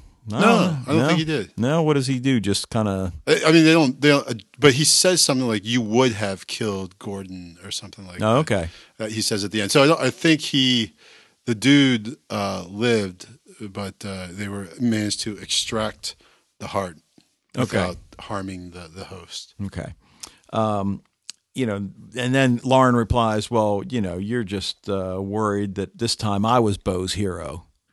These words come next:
Speaker 1: You know,
Speaker 2: Yeah.
Speaker 1: and, uh, "Yeah, well, you almost got her killed." And, you know, I, I, I guess
Speaker 2: Yeah.
Speaker 1: kinda they're both kinda right.
Speaker 2: Yeah.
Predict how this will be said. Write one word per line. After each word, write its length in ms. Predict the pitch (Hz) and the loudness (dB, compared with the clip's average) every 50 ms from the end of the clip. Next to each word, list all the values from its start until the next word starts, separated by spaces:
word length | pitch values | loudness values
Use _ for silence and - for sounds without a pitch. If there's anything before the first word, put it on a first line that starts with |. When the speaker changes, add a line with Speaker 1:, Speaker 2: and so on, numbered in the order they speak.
| _ _ _ _ _ _ _ _ _ _ _ _ _ _ _ _ - | _ _ _ _ _ _ _ _ _ _ _ _ _ _ _ _ -16
Speaker 1:
You 80 | 92 | -14
know, 240 | 92 87 - 92 92 87 - | -12 -10 -10 -8 -10 -10 -10
Speaker 2:
Yeah. 80 | - - | -10 -8
Speaker 1:
and, 340 | 101 95 90 90 87 - 95 | -8 -6 -6 -8 -8 -8 -8
uh, 300 | 95 92 87 80 85 85 _ _ _ _ _ _ - | -8 -6 -8 -8 -10 -12 _ _ _ _ _ _ -10
"Yeah, 200 | - 98 98 104 | -6 -4 -4 -2
well, 140 | 98 98 107 | -2 -2 0
you 160 | 110 131 131 | 2 2 2
almost 320 | 123 120 117 117 110 - | 2 2 0 -2 -2 -2
got 160 | - 127 117 | -2 -2 -2
her 100 | 110 104 | -2 -4
killed." 500 | 95 - - 143 127 110 98 87 82 80 85 _ _ _ _ _ _ _ _ _ - | -4 -2 0 0 0 0 0 -4 -8 -12 -14 _ _ _ _ _ _ _ _ _ -12
And, 480 | 98 95 92 90 87 95 92 87 87 _ _ _ _ _ _ _ _ _ _ - | -10 -8 -8 -6 -6 -6 -8 -8 -10 _ _ _ _ _ _ _ _ _ _ -8
you 80 | - 262 | -4 0
know, 240 | 226 196 185 - - | 0 2 0 0 -2
I, 420 | 117 127 117 - 120 127 113 101 90 101 - 78 - - - - _ _ _ _ - - | -6 -8 -8 -8 -10 -12 -12 -16 -18 -20 -20 -20 -20 -20 -20 -20 _ _ _ _ -14 -10
I, 260 | - 117 117 117 - - - - | -10 -8 -8 -10 -12 -8 -2 -2
I 60 | 143 | 0
guess 220 | 147 165 180 - - | 2 4 2 4 4
Speaker 2:
Yeah. 100 | - 147 | 4 6
Speaker 1:
kinda 160 | 175 175 165 156 | 6 6 6 6
they're 140 | 143 131 | 4 4
both 340 | 113 98 147 170 202 - - | 4 6 6 6 6 4 2
kinda 280 | - - 131 117 104 92 | 2 2 2 2 2 0
right. 440 | 92 101 131 143 117 92 98 - _ _ _ _ _ - - | 0 2 4 4 2 2 -2 -6 _ _ _ _ _ -8 -6
Speaker 2:
Yeah. 220 | - 98 85 | -6 -6 -8